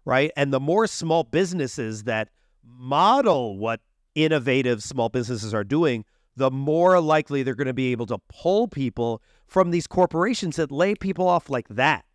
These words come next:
that you could be there for fifteen, like, heck, even Google, whose motto used to be "Don't be evil," la-, is it, I think it was this year, a guy that had worked there for over twenty years found out that he got laid off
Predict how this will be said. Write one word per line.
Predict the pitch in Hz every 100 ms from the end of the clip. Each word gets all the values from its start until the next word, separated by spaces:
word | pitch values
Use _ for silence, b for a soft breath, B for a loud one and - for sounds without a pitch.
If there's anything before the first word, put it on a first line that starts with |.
| _ _ _ _ -
that | 139
you | 127 165
could | 160
be | 156
there | 147 127
for | 117
fifteen, | - 160 156 135
like, | 139 127
heck, | 156 214
even | 147 190 180 123
Google, | 147 180 233 127 95 120 _ _ _ _ _ _ -
whose | 131 156 175 - _ _
motto | 123 139 175 196
used | 160 131
to | 143
be | 139
"Don't | 107 156 170
be | 151
evil," | 139 131 180 165 110 98 107 _ _ -
la-, | 127 139 175 190 -
is | 156 160
it, | 131 120 _
I | 143
think | - 220
it |
was | 135
this | - 156 - -
year, | 123 226 202 92 - _ _ _ _ _ _ _ _ _ _ -
a | 131
guy | 139 151 202
that | 175
had | 143 127
worked | 123 151 -
there | 135 117
for | 131 110
over | 139 151 151
twenty | - 147 151
years | 139 170 180 -
found | _ 135 147 170 156
out | 156 156 -
that | 123
he | 139
got | 131 127
laid | 120 131 131
off | 151 156